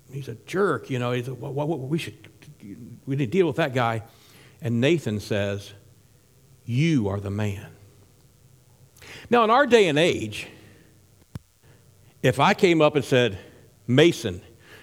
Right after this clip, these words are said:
you are the man," Mason would be like, "Yes, I am." Right? Yeah. "Scott Trump, you are the man." You can hear, hear it at the golf courses. I, you know, when Tiger was playing,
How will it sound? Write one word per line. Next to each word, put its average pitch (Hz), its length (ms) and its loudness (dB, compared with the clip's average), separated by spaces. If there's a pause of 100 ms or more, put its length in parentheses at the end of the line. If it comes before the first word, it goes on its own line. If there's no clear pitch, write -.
(140)
you 127 600 2
are 113 160 2
the 98 80 -2
man," 123 480 0 (1300)
Mason 156 260 4
would 127 80 2
be 127 40 4
like, 113 240 2
"Yes, - 300 2
I 139 240 4
am." 302 360 2 (2500)
Right? 175 380 4 (200)
Yeah. 156 220 0 (280)
"Scott 226 440 6
Trump, 226 420 4 (440)
you 196 500 6
are 151 120 4
the 139 80 2
man." 160 280 4
You 262 100 0
can 320 80 6
hear, 247 180 6 (200)
hear 302 180 6
it 277 60 6
at 240 120 4
the 180 60 0
golf 180 320 6
courses. 127 260 2
I, 165 120 4
you - 340 0
know, 185 40 8
when 165 100 4
Tiger 190 320 6
was 190 120 0
playing, 190 460 2